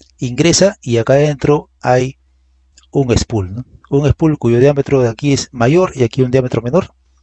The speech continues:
Entonces sería una pequeña área la que estaría empujando este resorte interno que hay aquí, ¿no? Empujaría,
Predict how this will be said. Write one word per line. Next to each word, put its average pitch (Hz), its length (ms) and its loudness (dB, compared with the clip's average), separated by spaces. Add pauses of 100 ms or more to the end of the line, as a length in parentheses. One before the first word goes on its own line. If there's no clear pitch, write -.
(320)
Entonces 147 260 -2
sería 165 160 0
una 180 140 0
pequeña 214 500 -2
área 185 180 0
la 147 100 -2
que 143 60 0
estaría 170 220 0
empujando 156 420 0
este 151 160 0
resorte 143 400 -2
interno 123 400 0
que 123 80 0
hay 113 60 0
aquí, 110 120 -4
¿no? 180 220 -18 (220)
Empujaría, 151 560 0